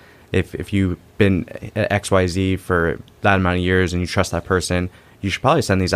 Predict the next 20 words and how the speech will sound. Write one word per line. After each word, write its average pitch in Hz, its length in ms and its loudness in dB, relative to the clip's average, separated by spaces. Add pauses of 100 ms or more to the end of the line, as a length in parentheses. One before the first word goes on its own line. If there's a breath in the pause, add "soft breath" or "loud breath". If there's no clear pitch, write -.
assets - 240 -6
that 104 180 2
way 90 160 2
and 85 100 -4
consolidate 90 500 0
it - 40 -20
to 85 60 -10
one 90 200 0
place 87 300 -2
to 90 80 -6
simplify 92 440 -4
your 85 120 -4
estate, 104 400 2 (300 loud breath)
make 101 180 0
the 85 60 -2
investment 87 360 0
management 90 440 0
more 92 160 -2
seamless." 90 500 -2 (340 loud breath)
And, 98 280 2